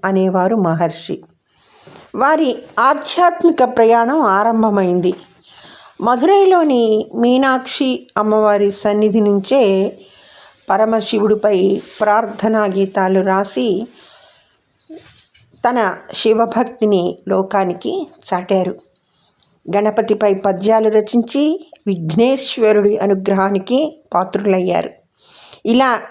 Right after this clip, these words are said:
జ్ఞాన, భక్తి, యోగాలను ప్రబోధించడమే కాదు, ఆ రెండు మార్గాలను ఆచరణలో చూపి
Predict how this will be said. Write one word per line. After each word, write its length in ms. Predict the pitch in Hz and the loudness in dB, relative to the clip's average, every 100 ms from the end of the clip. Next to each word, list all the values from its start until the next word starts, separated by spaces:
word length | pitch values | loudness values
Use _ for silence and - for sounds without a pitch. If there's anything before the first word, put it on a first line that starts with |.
| - | -10
జ్ఞాన, 560 | 185 208 202 220 220 214 | -2 0 2 2 0 0
భక్తి, 400 | 185 190 - 202 | 0 -2 -2 0
యోగాలను 640 | 202 190 202 220 226 214 | 4 4 4 0 0 -2
ప్రబోధించడమే 920 | 214 180 185 233 226 208 - 196 196 180 | -2 -2 0 0 2 0 0 0 0 0
కాదు, 380 | 185 175 185 - _ _ - - - - | 0 0 -2 -4 _ _ -20 -20 -20 -6
ఆ 280 | 175 185 185 | -2 -2 -2
రెండు 280 | 185 208 247 | 0 2 2
మార్గాలను 960 | 247 233 214 202 196 196 196 262 403 - | 2 2 2 2 2 2 2 0 0 -2
ఆచరణలో 680 | 202 196 202 220 214 202 196 196 | -2 -2 0 0 2 2 2 0
చూపి 760 | 196 214 214 359 226 - - | 0 -2 2 2 2 0 -8